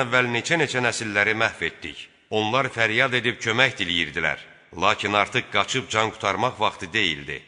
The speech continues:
Onlar öz içərilərindən özlərinə qorxudan bir peyğəmbər gəlməsinə təəccüb etdilər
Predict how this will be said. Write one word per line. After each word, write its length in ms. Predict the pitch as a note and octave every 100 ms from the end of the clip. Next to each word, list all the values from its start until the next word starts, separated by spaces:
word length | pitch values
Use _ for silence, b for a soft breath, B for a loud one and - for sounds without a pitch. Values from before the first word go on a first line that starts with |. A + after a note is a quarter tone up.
| -
Onlar 420 | G#2 A#2+ B2 D#3
öz 280 | D3+ C#3+ C#3+
içərilərindən 880 | C3+ C3+ C3 B2+ B2 A#2+ B2 C#3+ C#3+ -
özlərinə 440 | A#2 A2 A#2+ A2 C#3+ A#2+
qorxudan 460 | A2 G#2+ A#2+ D3
bir 140 | C3 A2+
peyğəmbər 560 | A#2 A2+ A#2 A#2 C3+ C3+
gəlməsinə 560 | B2+ A#2+ A#2 G#2+ A2 G#2+
təəccüb 400 | G#2+ G#2 F#2+ F#2
etdilər 460 | D#2+ - D#2+ D2